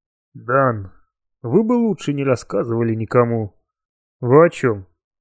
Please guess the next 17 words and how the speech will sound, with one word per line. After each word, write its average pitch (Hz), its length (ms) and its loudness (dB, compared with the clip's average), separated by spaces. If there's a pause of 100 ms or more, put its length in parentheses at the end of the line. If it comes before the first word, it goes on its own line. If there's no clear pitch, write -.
(400)
"Да 123 160 0
про 240 300 0
убежище! 190 880 -4 (220)
Если 135 380 -4
бакайцы 135 540 0
узнают, 139 720 -4
то 131 140 -6
не 123 80 -8
успокоятся, 120 960 -4 (160)
полезут 113 480 -4
чистить. - 580 -12 (440)
Там 170 260 0
ведь 170 240 -4
при 131 120 -2
удаче 127 480 -2
можно 110 360 -6
разбогатеть. 117 920 -4